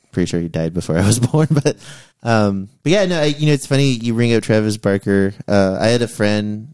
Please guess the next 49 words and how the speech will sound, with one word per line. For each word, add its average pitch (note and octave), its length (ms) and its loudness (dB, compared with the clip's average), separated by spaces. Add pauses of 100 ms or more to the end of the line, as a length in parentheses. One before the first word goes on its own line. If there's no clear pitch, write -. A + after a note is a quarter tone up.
uh, G2 420 2
in G2+ 100 -2
high G2+ 180 2
school G2+ 240 2
who's G2 320 0
a F#2+ 100 2
really F#2+ 220 4
good F#2 160 0
drummer, F#2 480 0 (320)
and G#2 160 0
he A2+ 540 2
would G#2+ 200 0
always G#2+ 280 2
complain G2+ 340 0
about, G2 300 2
like, F#2+ 500 -2 (260)
really G#2 380 0
good G2+ 180 0
drummers G2 360 2
being G2+ 200 -2
in G2 100 -2
bands F#2+ 320 0
that G2 100 0
he F#2+ 80 0
hated. G#2 480 0 (560)
And G2 120 -4
Travis G#2 300 2
Barker F#2+ 340 0
was F#2+ 120 0
one F#2 100 -2
of F#2 60 -2
them F#2+ 140 0
'cause - 120 -6
he G#2+ 140 4
also, G#2 380 2
in A#2 220 -2
addition B2 400 0
to A2+ 200 -8
not G#2+ 280 -2
liking A2 400 0
Blink G2+ 160 2
one G2+ 120 0
eighty-two, G2+ 280 2
he G2+ 100 4
also G2 200 0
didn't F#2 380 -2
like F#2+ 180 -2
the F2 100 -2
Aquabats F#2 760 0